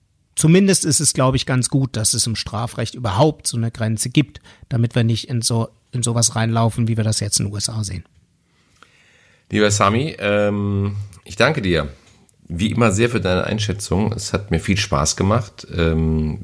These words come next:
Speaker 2: wir haben eine, finde ich, ähm, wirklich eine spannende Folge, äh, jetzt gerade produziert. Und ich, ich stelle jetzt eben auch wieder fest,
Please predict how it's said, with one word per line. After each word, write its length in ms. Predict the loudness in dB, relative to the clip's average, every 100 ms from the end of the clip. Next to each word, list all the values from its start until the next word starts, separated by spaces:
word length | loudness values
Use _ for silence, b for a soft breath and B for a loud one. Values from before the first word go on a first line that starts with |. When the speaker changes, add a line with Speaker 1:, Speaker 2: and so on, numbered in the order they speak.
| -4
Speaker 2:
wir 140 | 0
haben 140 | 4 4
eine, 320 | 4 2 0
finde 300 | -4 -2 -2
ich, 300 | -4 -10 -12
ähm, 100 | -12 -10 -10 -10 -8
wirklich 200 | -6 -4
eine 100 | -2
spannende 340 | -2 0 2 0
Folge, 440 | 2 2 4 2 -2 B B B -6
äh, 300 | -2 -2 -2
jetzt 220 | -6 -8
gerade 460 | -6 0 2 0 -4 -10
produziert. 400 | -6 -4 -2 0
Und 140 | 0
ich, 140 | 0 -2
ich 60 | 0
stelle 160 | 0
jetzt 120 | 2
eben 140 | 0 0
auch 100 | 2
wieder 140 | 2
fest, 320 | 2 -2 -4